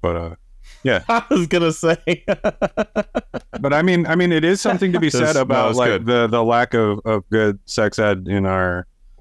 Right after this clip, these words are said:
Speaker 1: in our public
Speaker 2: Yeah, oh,
Speaker 1: system.
Speaker 2: yes.
Speaker 1: I mean,
Speaker 2: Oh my
Speaker 1: we
Speaker 2: God,
Speaker 1: had pretty
Speaker 2: yes.
Speaker 1: decent, like, it actually was, like,
Speaker 2: Okay.
Speaker 1: relatively decent. Like, when we got into eighth grade, our health class was actually pretty comprehensive. It wasn't,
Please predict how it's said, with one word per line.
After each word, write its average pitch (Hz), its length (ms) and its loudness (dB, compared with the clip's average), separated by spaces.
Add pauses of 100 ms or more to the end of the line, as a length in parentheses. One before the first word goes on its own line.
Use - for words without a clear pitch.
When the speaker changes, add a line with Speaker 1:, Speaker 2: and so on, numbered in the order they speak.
(160)
Speaker 1:
in 98 100 0
our 92 100 0
public 127 200 0
Speaker 2:
Yeah, 226 200 0
oh, 135 220 2
Speaker 1:
system. 104 220 2 (100)
Speaker 2:
yes. - 260 -10 (280)
Speaker 1:
I 127 120 2
mean, 127 100 2
Speaker 2:
Oh 123 40 2
my 127 120 2
Speaker 1:
we 135 80 4
Speaker 2:
God, 143 160 2
Speaker 1:
had 123 80 -2
pretty 151 180 2
Speaker 2:
yes. 127 180 -2
Speaker 1:
decent, 117 560 0 (160)
like, 113 320 0
it 113 140 2
actually 123 340 2
was, 110 580 -2
like, 104 260 0
Speaker 2:
Okay. 98 80 0
Speaker 1:
relatively 104 640 2
decent. 101 420 0
Like, 92 200 -2
when 92 100 -2
we 92 100 0
got 92 160 2
into 95 200 2
eighth 92 200 -2
grade, 98 180 2
our 95 80 2
health 90 260 0
class 90 280 -2
was 90 120 0
actually 92 280 -2
pretty 87 200 0
comprehensive. 87 680 -2
It 85 60 -2
wasn't, 87 380 -2